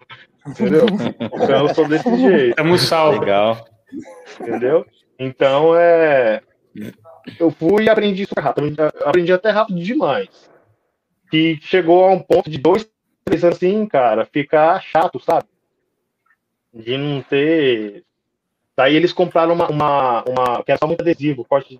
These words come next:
Speaker 1: adesivo e tal. E compraram uma impressora U V. Compraram a impressora U V, ah, legal, não tem que ficar recortando tanto adesivo, ficou melhor.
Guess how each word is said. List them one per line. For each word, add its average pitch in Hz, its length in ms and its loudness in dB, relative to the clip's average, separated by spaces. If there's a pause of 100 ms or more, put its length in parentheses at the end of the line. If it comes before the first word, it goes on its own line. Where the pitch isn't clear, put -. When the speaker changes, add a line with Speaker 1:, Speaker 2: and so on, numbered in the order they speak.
Speaker 1:
adesivo 127 420 -10
e - 20 -20
tal. 135 340 -8 (720)
E 120 140 -20
compraram 143 400 -2
uma 151 160 -4
impressora 147 480 -2
U 170 60 2
V. 107 200 -14 (500)
Compraram 170 180 -4
a - 20 -2
impressora 160 340 -2
U 143 180 -4
V, 175 300 -2
ah, 170 140 -2
legal, 147 480 -2
não 127 100 -12
tem 135 80 -16
que - 60 -20
ficar 135 120 -2
recortando 135 480 -8
tanto - 200 -20
adesivo, 131 260 -20
ficou - 160 -12
melhor. 123 320 -16